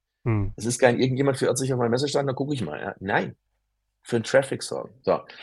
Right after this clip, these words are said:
Speaker 2: jetzt nutze ich den Traffic auf der Messe, ist eine Quelle. Da muss ich mir einfach überlegen, wie kriege ich die Leute auf meinen Messestand? Da kannst du Sachen machen. Du kannst Gewinnspiele machen.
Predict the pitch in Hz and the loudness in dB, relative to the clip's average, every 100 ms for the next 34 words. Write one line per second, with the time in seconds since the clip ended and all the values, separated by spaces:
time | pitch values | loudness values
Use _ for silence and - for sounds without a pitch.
0 | - _ 98 - 165 185 - 135 - 139 | -20 _ -8 0 0 2 0 2 6 6
1 | 143 117 113 95 104 - - 76 78 85 | 4 -2 0 0 0 -2 -6 -8 -8 -8
2 | - 67 76 98 117 110 110 90 85 120 | -8 -8 -6 -4 -2 -2 -2 -2 -2 -4
3 | 110 - 87 110 76 76 87 80 95 117 | -8 -8 -6 -4 -4 -4 -4 -6 -6 -6
4 | 117 - - - - - 87 98 90 123 | -6 -8 -14 -14 -14 -10 -6 -4 -4 -4
5 | 127 98 98 - _ _ - 113 - 101 | -6 -6 -8 -10 _ _ -6 -4 -2 -2
6 | 104 95 87 87 87 92 | -4 -4 -4 -6 -8 -12